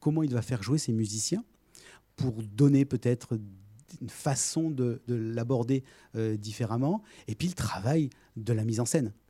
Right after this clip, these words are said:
C'est ça qui va faire que, en fait, on va se retrouver, euh, euh, complètement dans notre monde. Alors, il y a plein de mises en scène d'opéra, pour ceux qui connaissent un petit peu, parfois ça,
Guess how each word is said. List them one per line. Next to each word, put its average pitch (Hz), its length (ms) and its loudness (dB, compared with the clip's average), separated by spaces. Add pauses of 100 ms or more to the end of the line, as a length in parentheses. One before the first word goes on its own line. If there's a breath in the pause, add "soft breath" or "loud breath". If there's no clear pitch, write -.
(440)
C'est - 140 -2
ça 185 320 4
qui - 180 -6
va 113 160 2
faire 135 380 2
que, 139 240 6 (260 loud breath)
en 104 80 -4
fait, 165 260 4
on 123 60 -2
va 113 160 0
se - 140 -4
retrouver, 127 540 0
euh, 113 180 0 (300 soft breath)
euh, 104 60 -6
complètement 131 600 2
dans 120 220 4
notre 120 240 2
monde. 160 200 4
Alors, 113 240 2 (380 loud breath)
il 123 60 -2
y 131 40 6
a 131 60 6
plein 165 300 8
de 160 40 8
mises 135 140 6
en 127 60 6
scène 131 260 4
d'opéra, 120 400 4
pour 110 160 -10
ceux 113 140 -4
qui - 160 -16
connaissent 117 320 0
un 113 80 0
petit 107 160 -8
peu, 156 120 0
parfois 139 300 -2
ça, 107 220 -4